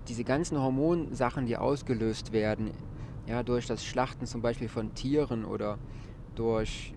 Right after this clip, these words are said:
Sachen im Trinkwasser, ja, durch die Pille und, ja, Schwermetalle und all sowas, die werden alle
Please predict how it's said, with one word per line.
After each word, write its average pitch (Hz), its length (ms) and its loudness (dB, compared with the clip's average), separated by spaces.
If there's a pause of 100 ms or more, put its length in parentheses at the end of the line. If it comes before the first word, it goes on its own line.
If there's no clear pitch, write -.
Sachen 127 320 0
im 117 140 0
Trinkwasser, 117 920 0
ja, 123 240 -2 (400)
durch 120 160 -4
die 120 100 -2
Pille 143 480 2 (1400)
und, 117 460 -2 (1080)
ja, 110 220 -6 (640)
Schwermetalle 123 720 2
und 110 160 -2
all 113 220 -2
sowas, 107 520 -6 (460)
die 123 140 -2
werden 160 300 4
alle 220 380 4